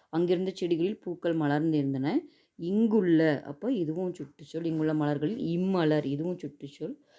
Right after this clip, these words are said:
அழகாக உள்ளது. ஆ, அம்மலர், இதுவும் சுட்டுச்சொல். பெரிதா-, அம்மலர் பெரிதாக உள்ளது என்றால் மலர்க்கொடி. இந்த மலரை பார். அப்போ இந்த, இது சுட்டு திரிபு. இந்த மலரை பார். அந்த மலரை விட அழகாக உள்ளது. அந்தன்றது சுட்டு திரிபு.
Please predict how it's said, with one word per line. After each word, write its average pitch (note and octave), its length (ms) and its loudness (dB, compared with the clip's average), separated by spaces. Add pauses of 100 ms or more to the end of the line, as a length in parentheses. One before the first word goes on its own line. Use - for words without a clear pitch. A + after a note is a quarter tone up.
(240)
அழகாக D#3 480 0
உள்ளது. C#3 380 0 (1300)
ஆ, E3 60 2 (360)
அம்மலர், D#3+ 580 2
இதுவும் F3+ 340 -2
சுட்டுச்சொல். - 880 -10 (180)
பெரிதா-, D#3 380 0
அம்மலர் F3 420 0
பெரிதாக D#3+ 500 2
உள்ளது D3+ 340 0
என்றால் D3+ 360 0
மலர்க்கொடி. C#3+ 480 -2 (460)
இந்த F#3 380 2
மலரை D3+ 480 4
பார். D3+ 480 -2 (120)
அப்போ G#3+ 320 -8
இந்த, D#3+ 380 0 (520)
இது D3+ 120 -8
சுட்டு E3 360 -8
திரிபு. D#3+ 420 0 (480)
இந்த F3 280 -2
மலரை D#3 380 2
பார். F3 420 -4
அந்த F3 420 2
மலரை F3 320 2
விட E3 140 0
அழகாக C#3+ 260 0
உள்ளது. C3+ 260 -2
அந்தன்றது D#3 640 0
சுட்டு D#3 340 -10
திரிபு. C#3 300 -6